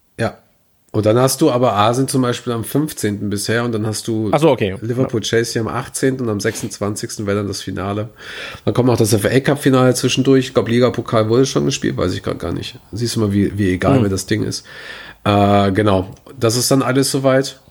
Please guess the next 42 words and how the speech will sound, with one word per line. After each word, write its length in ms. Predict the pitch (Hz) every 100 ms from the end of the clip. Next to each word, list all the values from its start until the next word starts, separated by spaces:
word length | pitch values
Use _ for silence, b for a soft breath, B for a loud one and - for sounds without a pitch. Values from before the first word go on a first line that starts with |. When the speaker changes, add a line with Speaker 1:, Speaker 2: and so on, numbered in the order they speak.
| B B -
Speaker 1:
Und 560 | 113 110 107 107 101 110
das 140 | 101
wird 100 | 143
sowieso 460 | 143 131 113 117 175
halt 140 | 170
interessant, 420 | 107 110 - 101
weil 100 | 101
alle 200 | 98 117
entweder 300 | 123 123 127
gegen 260 | 120 117 113
Abstieg 380 | 120 131 156 151
spielen, 500 | - 143 139 139 135 -
noch 240 | 120 117
um 180 | 113 113
die 80 | 110
Konsolidierung 720 | 120 113 113 110 139 151 143
in 60 | 135
der 100 | 131
Liga 260 | 135 135
spielen 380 | 131 - 131 127
oder 360 | - 113 120 123
aber 360 | 117 120 113
zum 160 | - 117
Beispiel 320 | 110 - 117
um 280 | 95 107 104
Europapokal 600 | 85 127 156 135 113 -
mitspielen. 340 | 98 98 101 -
Arsenal, 300 | 117 120 113
Chelsea 380 | - 120 127
spielt 200 | - -
noch 120 | 117 113
im 80 |
Europapokal 600 | 113 120 135 - 104 - 92
mit. 180 | 98 -
Burnley 380 | 104 107 110 B -
Speaker 2:
Mhm. 320 | 139 135 123 -
Speaker 1:
könnte 600 | - 120 170 175 156 135
auch, 360 | 123 139 151 -
glaub 240 | 101 82
ich 120 | 95
aber 140 | 113 120
nicht. 280 | 143 151